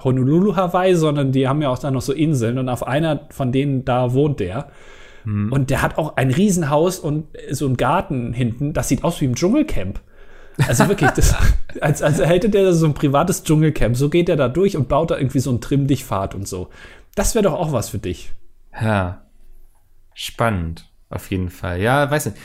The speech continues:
Speaker 2: Ich glaub so, dass, was mich am meisten abhalten würde, wär so eben so das alltägliche Leben vor Ort, ob man das dann so auf die Reihe bekommt, so mit Ärzten, dem Friseur erklären, wie du aussehen willst irgendwie.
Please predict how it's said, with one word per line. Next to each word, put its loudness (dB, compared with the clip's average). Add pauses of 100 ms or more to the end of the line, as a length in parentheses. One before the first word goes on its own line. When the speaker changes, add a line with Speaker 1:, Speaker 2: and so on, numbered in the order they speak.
(160)
Speaker 2:
Ich -18
glaub 2
so, 2
dass, 0
was -2
mich -4
am -4
meisten -2
abhalten -2
würde, -2
wär 2
so -2
eben -2 (1800)
so -4 (1700)
das -4 (180)
alltägliche 0
Leben 2
vor -6
Ort, 0
ob -6
man -4
das -4
dann -2
so -4
auf -6
die -8
Reihe 0
bekommt, -8
so -6
mit -4
Ärzten, -4 (580)
dem 0
Friseur 0
erklären, 0
wie -6
du -2
aussehen -2
willst -4
irgendwie. -6